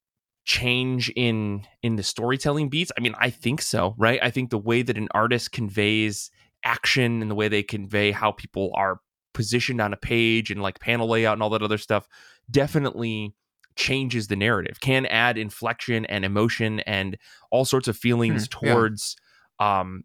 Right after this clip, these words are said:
Speaker 1: a character or a story that you may not have felt, right? Like, one person may interpret the story of someone who goes to walk their dog, they lose their dog, they can't find them, and then they're sad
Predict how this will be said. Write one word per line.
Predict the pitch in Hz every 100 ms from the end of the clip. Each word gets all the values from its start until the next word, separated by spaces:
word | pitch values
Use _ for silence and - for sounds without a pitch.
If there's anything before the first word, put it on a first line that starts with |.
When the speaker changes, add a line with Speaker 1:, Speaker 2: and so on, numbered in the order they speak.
| -
Speaker 1:
a | 120
character | - 123 120 - 123
or | 113 101
a | 98
story | - 120 117 110 104
that | 101 107
you | 117
may | 104 104
not | 98
have | 85
felt, | - 110 -
right? | 92 -
Like, | 101
one | 107 117
person | 117 117 117
may | 113 110
interpret | 104 - 123 120 107 - - -
the | -
story | 110 - 127 120
of | 110 101 - -
someone | - 123 123
who |
goes | 113 117 113
to | 107
walk | 110 113 -
their | 104
dog, | 117 123 120
they | 107
lose | 101 120 110
their | 107
dog, | 107 113 113 107
they | 98
can't | - 107 -
find | 104 104
them, | 107 98
and | 95
then | 98
they're | 92 101
sad | 131 127 107 101